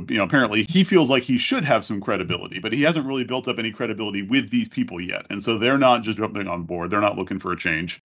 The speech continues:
Parliament's pretty clear on the super high level mission, but again,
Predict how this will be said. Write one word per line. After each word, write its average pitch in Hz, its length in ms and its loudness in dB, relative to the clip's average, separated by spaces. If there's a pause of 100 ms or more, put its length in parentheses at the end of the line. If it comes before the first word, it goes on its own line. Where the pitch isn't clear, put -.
(480)
Parliament's 127 540 6
pretty 135 220 2
clear 127 260 2
on 107 140 0
the 104 140 -2
super 147 320 -2
high 117 120 6
level 101 200 2
mission, 98 420 -2
but 95 300 0
again, 85 420 -2